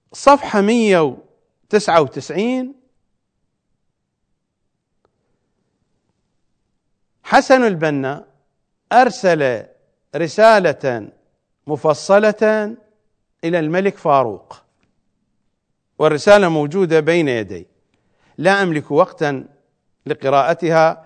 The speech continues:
فالمطالب التي عندي كثيرة. قرأت بعضاً منها في الحلقات المتقدمة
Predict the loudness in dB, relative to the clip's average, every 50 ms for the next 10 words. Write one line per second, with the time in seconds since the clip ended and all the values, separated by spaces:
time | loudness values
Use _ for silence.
0 | _ _ _ _ _ _ -4 -2 -2 -2 -2 -2 0 -2 0 0 -2 -4 -4 -4
1 | -4 -4 -4 -4 -4 -6 -6 -4 -6 -6 -6 -6 -8 -8 -8 -10 -10 -8 -6 -6
2 | -6 -6 -8 -14 _ _ _ _ _ _ _ _ _ _ _ _ _ _ _ _
3 | _ _ _ _ _ _ _ _ _ _ _ _ _ _ _ _ _ _ _ _
4 | _ _ _ _ _ _ _ _ _ _ _ _ _ _ _ _ _ _ _ _
5 | _ _ _ _ 2 4 6 6 6 4 4 0 2 4 4 4 4 2 2 2
6 | 2 2 0 0 -2 -2 -2 -4 -6 -8 -10 -16 _ _ _ _ _ _ _ _
7 | _ _ _ _ _ _ _ _ _ _ _ _ _ _ -6 -4 -4 -4 -2 0
8 | 2 2 2 4 4 6 6 6 4 2 -4 -12 -20 -20 _ _ _ _ _ _
9 | _ _ _ -2 0 0 0 0 -2 -2 -4 -4 -2 -4 -4 -4 -6 -12 -12 -12
10 | -14 -16 -20